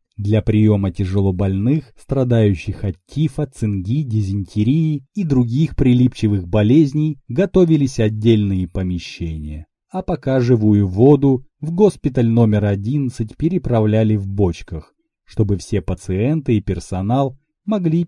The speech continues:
пить по стакану такой воды в качестве укрепляющего средства утром, днем и вечером. И вот в разгар всей этой бурной деятельности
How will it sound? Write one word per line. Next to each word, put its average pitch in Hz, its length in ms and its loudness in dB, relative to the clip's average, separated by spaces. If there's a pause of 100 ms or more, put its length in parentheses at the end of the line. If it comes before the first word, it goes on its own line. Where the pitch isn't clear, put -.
(120)
пить 127 280 -2
по 107 140 -4
стакану 98 560 -4
такой 95 360 -2
воды 92 540 -4 (140)
в - 120 -20
качестве 156 520 -2
укрепляющего 104 960 0
средства 143 640 -6 (100)
утром, 190 580 -4
днем 113 440 0
и 127 120 -2
вечером. 87 640 -6 (100)
И 127 100 0
вот 127 300 0
в - 80 -8
разгар 107 460 0
всей 107 300 -2
этой 101 200 -2
бурной 95 480 -4
деятельности 127 960 -4